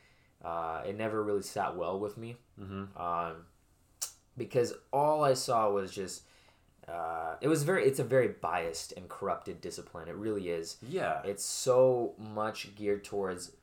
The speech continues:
Speaker 1: everything is society's fault.
Speaker 2: I would say it's the, probably the most biased kind
Speaker 1: Yeah.
Speaker 2: of major in,
Speaker 1: Absolutely.
Speaker 2: in college today.
Speaker 1: Yeah, yeah. Um, but this is exactly why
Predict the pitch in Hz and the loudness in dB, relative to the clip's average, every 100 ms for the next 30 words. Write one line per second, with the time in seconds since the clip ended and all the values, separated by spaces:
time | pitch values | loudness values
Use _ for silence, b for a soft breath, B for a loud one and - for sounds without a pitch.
0 | - 123 135 131 135 131 113 - 98 87 | -4 0 0 0 -2 -2 -2 0 0 0
1 | 85 - 71 - 98 101 - 110 95 - | -4 -8 -6 -2 -2 -2 -4 -6 -6 -10
2 | - - 90 90 80 76 78 82 - 73 | -16 -10 -8 -8 -10 -12 -12 -12 -12 -14
3 | 69 69 - - 98 98 90 80 85 85 | -14 -16 -14 -14 -6 -2 -2 -4 -8 -10
4 | 82 - 82 76 73 76 90 92 - 85 | -10 -10 -10 -10 -14 -10 -4 -4 -4 -8
5 | 73 76 - 76 - - 82 78 - 80 | -8 -12 -18 -18 -16 -12 -10 -10 -14 -14
6 | 78 82 - 90 85 - - 80 65 - | -12 -14 -12 -8 -6 -8 -12 -14 -14 -16
7 | _ b b b b b b b _ 98 | _ b b b b b b b _ -2
8 | 98 95 90 87 90 _ _ _ _ - | 0 0 -2 -6 -16 _ _ _ _ 0
9 | 139 180 240 202 156 143 151 156 123 117 | 2 0 0 0 2 2 2 0 2 4
10 | 117 117 113 | 6 6 4